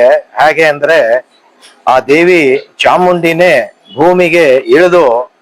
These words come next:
ನಮ್ಮನ್ನು ಹರಿಸ್ತಾಳೆ ಅಂತ. ಆ ನಂಬಿಕೆ ನಿಜವಾಗ್ಲೂ ಬಹಳ ಸತ್ಯವಾದದ್ದು. ಯಾಕೆಂದ್ರೆ ನಮ್ಮ ಎಲ್ಲರೂ, ನಮ್ಮ ಎಲ್ಲ ಕನ್ನಡಿಗರು ಈ ದಿನ ಬಹಳ ಶ್ರದ್ಧೆಯಿಂದ, ಭಕ್ತಿಯಿಂದ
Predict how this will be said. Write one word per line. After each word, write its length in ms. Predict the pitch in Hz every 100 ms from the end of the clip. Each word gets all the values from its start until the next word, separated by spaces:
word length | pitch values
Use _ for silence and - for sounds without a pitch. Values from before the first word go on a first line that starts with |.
| _ _ _ 110
ನಮ್ಮನ್ನು 720 | 131 165 170 175 135 151 135
ಹರಿಸ್ತಾಳೆ 720 | 117 156 165 - 160 147 143
ಅಂತ. 200 | 113 - - _ _ _ _ _ _ _ - - -
ಆ 80 | 127
ನಂಬಿಕೆ 500 | 139 160 190 190 196
ನಿಜವಾಗ್ಲೂ 760 | 160 147 175 175 165 175 185 - _
ಬಹಳ 340 | 131 139 165 175
ಸತ್ಯವಾದದ್ದು. 960 | - - - 165 147 139 131 - - -
ಯಾಕೆಂದ್ರೆ 840 | 156 175 170 160 175 147 131 131 _ _ - - 135
ನಮ್ಮ 220 | 151 151
ಎಲ್ಲರೂ, 720 | 139 160 190 196 196 190 143 _ -
ನಮ್ಮ 220 | 151 151
ಎಲ್ಲ 380 | 139 151 175 185
ಕನ್ನಡಿಗರು 720 | 170 170 180 175 180 180 185
ಈ 160 | 165 160
ದಿನ 140 | 160 185 120 - _ _ _
ಬಹಳ 380 | 120 139 165 175 175 175 -
ಶ್ರದ್ಧೆಯಿಂದ, 760 | - 139 151 165 170 175 185 180 98 - - -
ಭಕ್ತಿಯಿಂದ 600 | 165 - 190 175 185